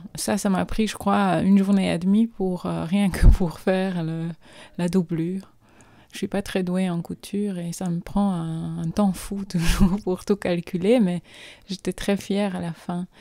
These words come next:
Et alors, cette petite partie a ré-, été rajoutée, euh, après. Donc, je l'ai simplement rajoutée en le cousant, euh, par au-dessus, ici.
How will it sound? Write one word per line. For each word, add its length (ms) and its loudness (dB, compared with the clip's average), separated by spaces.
Et 60 -4
alors, 240 4
cette 240 -2
petite 320 0
partie 400 -2
a 100 2
ré-, 160 0
été 280 2
rajoutée, 760 0
euh, 140 -2
après. 560 6
Donc, 180 2
je 100 -2
l'ai 140 0
simplement 680 2
rajoutée 720 0
en 220 -2
le 460 -2
cousant, 540 -2
euh, 180 -2
par 220 -4
au-dessus, 440 -6
ici. 480 -4